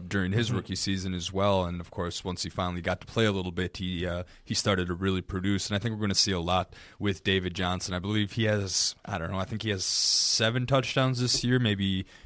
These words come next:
Speaker 1: four rushing, two receiving, and then one kick return touchdown, something along those lines. So, or three receiving, uh, four rushing,
Speaker 2: Oh,
Speaker 1: yep,
Speaker 2: wow.
Speaker 1: and a, and a kick return touchdown. So he's been, been able to find the end zone without even being the guy or without even playing. Let's see, I mean,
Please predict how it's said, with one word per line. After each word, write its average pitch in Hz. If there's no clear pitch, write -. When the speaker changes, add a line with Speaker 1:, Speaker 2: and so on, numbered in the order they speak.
Speaker 1:
four 113
rushing, 104
two -
receiving, 101
and 90
then 90
one 92
kick -
return 117
touchdown, 120
something 107
along 104
those 104
lines. 107
So, 92
or 110
three 143
receiving, 107
uh, 82
four 139
rushing, 104
Speaker 2:
Oh, -
Speaker 1:
yep, 131
Speaker 2:
wow. 104
Speaker 1:
and 95
a, 76
and 101
a 98
kick 85
return 98
touchdown. 92
So 101
he's 113
been, 127
been 127
able 156
to 131
find 135
the 107
end 120
zone 101
without 104
even 95
being 95
the 90
guy 95
or 104
without 110
even 110
playing. 110
Let's -
see, 117
I -
mean, 98